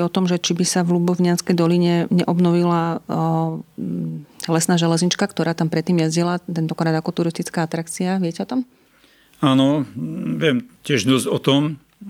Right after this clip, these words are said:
Speaker 2: Oslovil ma Ondrej Kameniar, jeho bratia sú dosť intenzívne do toho zainteresovaní. Dokonca som,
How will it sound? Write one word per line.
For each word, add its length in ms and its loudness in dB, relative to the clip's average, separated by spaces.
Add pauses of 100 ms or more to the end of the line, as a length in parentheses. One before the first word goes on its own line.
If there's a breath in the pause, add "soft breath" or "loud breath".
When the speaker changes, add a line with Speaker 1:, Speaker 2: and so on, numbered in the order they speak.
(360)
Speaker 2:
Oslovil 320 2
ma 140 4
Ondrej 340 2
Kameniar, 560 2
jeho 160 0
bratia 380 -2
sú 160 -8
dosť 220 -2
intenzívne 520 2
do 140 0
toho 180 0
zainteresovaní. 640 0
Dokonca 380 -4
som, 260 -4